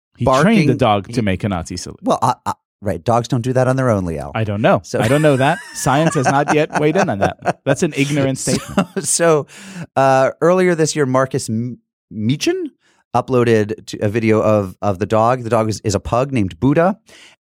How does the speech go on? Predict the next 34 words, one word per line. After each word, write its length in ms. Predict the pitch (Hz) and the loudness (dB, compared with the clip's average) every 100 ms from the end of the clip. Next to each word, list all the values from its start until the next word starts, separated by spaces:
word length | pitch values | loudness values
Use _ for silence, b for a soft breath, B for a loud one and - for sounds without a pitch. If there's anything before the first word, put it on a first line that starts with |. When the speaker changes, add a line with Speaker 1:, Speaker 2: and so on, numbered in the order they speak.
| _ | _
Speaker 2:
And 120 | 131 131 | -2 0
the 40 | |
dog 200 | 143 160 | 2 2
was 120 | 139 | 0
raising 340 | 113 143 147 143 | 2 2 2 2
his 260 | 131 113 | 0 0
little 320 | 123 127 120 _ - | -2 -2 -2 _ -14
pug 320 | - 151 147 | -6 -6 -6
paw 300 | - 113 92 | -2 0 0
in 140 | 92 101 | 0 -2
a 80 | 101 | -2
Sieg 240 | - 131 | -2 -4
Heil 420 | 117 117 110 95 B B B | 0 2 2 0 B B B
when 300 | - 110 107 107 - | -4 0 0 -2 -6
Meechan 440 | 120 139 143 127 | -2 0 0 -2
said, 240 | 113 110 95 | 0 -2 0
"Gas 320 | 113 131 - | 0 0 -2
the 80 | 113 | -4
Jews." 560 | 120 170 101 - - B B B B | 0 2 2 -4 -10 B B B B
Um, 460 | 110 110 98 92 87 _ _ _ _ _ - - - | -2 0 0 -2 -8 _ _ _ _ _ -20 -12 0
and 380 | 131 123 120 - _ _ _ _ _ _ - | 2 4 2 -4 _ _ _ _ _ _ -4
all 160 | 165 | 2
I 60 | 214 | 2
have 80 | 196 | 2
to 60 | 170 | 0
say 140 | 175 | 0
about 180 | 156 139 | 2 2
this 200 | 147 143 | 0 0
is 220 | 127 - b b - | 0 -2 b b -2
the 120 | 131 | 0
YouTube 560 | 131 202 196 190 156 - | 2 0 2 0 -2 -4
clip 360 | - 185 185 | 0 0 2
of 160 | 139 127 | 0 2
this 440 | 107 101 - - | 0 0 -2 -6